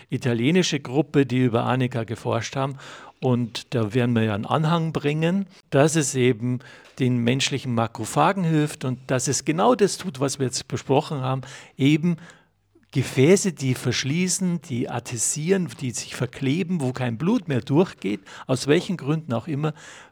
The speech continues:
wird das Blut wieder, der Blutfluss angeregt und dieses Blut kann wieder weiterfließen,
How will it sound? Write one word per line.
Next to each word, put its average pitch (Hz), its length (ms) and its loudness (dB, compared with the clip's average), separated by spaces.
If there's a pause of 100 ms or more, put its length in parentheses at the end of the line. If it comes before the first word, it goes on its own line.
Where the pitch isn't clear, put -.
wird 139 180 -2
das 143 160 -4
Blut 139 500 0
wieder, 143 220 2
der 131 160 -2
Blutfluss 135 580 -2
angeregt 151 600 -2
und 131 240 -4
dieses 113 280 -4
Blut 143 300 -2
kann 123 220 -2
wieder 117 180 0
weiterfließen, 135 800 -2